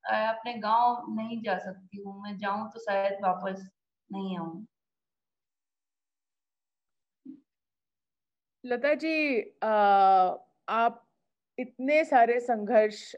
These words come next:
Speaker 2: आपने झेले हैं, इतनी लड़-, बड़ी-बड़ी लड़ाइयाँ लड़ी हैं, सुप्रीम कोर्ट तक आप गई हैं, आपके फेवर में जजमेंट जो आया है, आप कुछ, अ, अप-, अगर आपके पास कोई एक नया कपल आए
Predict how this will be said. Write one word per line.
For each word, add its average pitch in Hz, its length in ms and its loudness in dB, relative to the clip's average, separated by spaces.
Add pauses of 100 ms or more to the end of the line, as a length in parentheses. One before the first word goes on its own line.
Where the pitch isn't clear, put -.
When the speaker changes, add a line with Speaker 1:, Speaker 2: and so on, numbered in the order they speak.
Speaker 2:
आपने 202 460 -4
झेले 196 400 -4
हैं, 190 580 -6
इतनी 214 480 -8
लड़-, 190 320 -4
बड़ी-बड़ी 202 400 -4
लड़ाइयाँ 185 520 -4
लड़ी 185 300 -6
हैं, 185 580 -6 (520)
सुप्रीम 226 420 -6
कोर्ट 202 320 -2
तक 196 160 -2
आप 185 200 -4
गई 185 200 -8
हैं, 185 120 -6
आपके 180 300 -8
फेवर 190 340 -6
में 185 180 -10
जजमेंट 185 500 -8
जो 190 120 -2
आया 170 240 0
है, 170 400 -4 (720)
आप 269 460 0
कुछ, - 380 -6 (100)
अ, 226 380 6 (300)
अप-, - 600 -10 (400)
अगर 285 280 6
आपके 262 380 0
पास 262 400 4
कोई 285 220 -4
एक 320 280 0
नया 233 300 0
कपल 214 400 -2
आए 156 220 -4